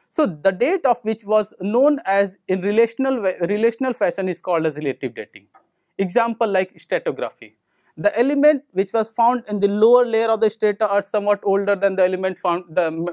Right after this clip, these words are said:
metal or material, living or non-living creature that was found in the upper layer. Similarly, we have a fluorine, urine, uranium, nitrogen test.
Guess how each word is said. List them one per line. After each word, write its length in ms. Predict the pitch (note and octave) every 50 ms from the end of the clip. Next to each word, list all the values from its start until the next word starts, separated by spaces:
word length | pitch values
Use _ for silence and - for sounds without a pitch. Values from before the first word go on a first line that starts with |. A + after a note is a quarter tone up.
| - F3
metal 420 | E3+ F3+ F3+ E3+ - F#3+ F3+ F3+
or 60 | F3
material, 420 | F3 F3 E3 D#3+ - - F#3 F3 F3
living 240 | E3+ E3 F3 F3
or 60 | F3 E3
non-living 480 | E3+ E3+ E3 E3+ E3+ E3 E3+ E3 E3
creature 300 | E3 E3+ D#3 D3 - E3+
that 180 | D#3+ D#3 D3 -
was 140 | D#3+ D3+ -
found 280 | - D#3 D#3 D#3 D#3+
in 120 | D3+ D3+ D3
the 180 | C#3+ C#3+ D3+ _ _ _ -
upper 280 | F3+ F#3 F#3 A3 G#3 F#3
layer. 240 | D#3 C#3+ C#3 C#3+ D3 _ _ _ _ _ _ _ _ _ _ _
Similarly, 540 | - - C#4+ D4 C#4+ D4 D4+ D4 C#4 C#4 B3+
we 160 | A#3 B3+ A3+
have 160 | F#3 A3+ A#3
a 140 | A3+ A3 A3+ _ _ _ _
fluorine, 640 | - - A#3 A3+ A3+ A3 A3 A3 A#3 A3+ A3 - - _
urine, 580 | F3 E3+ G3+ G#3 A3 A3 A3 A3 A3 G#3+ G#3 - _
uranium, 720 | G#3 F#3+ F#3+ G#3+ G#3 G3+ G#3+ G#3+ A3 A3+ A3+ A3+ A3+ A3 - _ _ _ _
nitrogen 540 | - F#3+ F#3+ G3 F#3+ G#3 G3 F#3+ G#3 G#3 G3
test. 320 | - F#3 F#3 F3 - _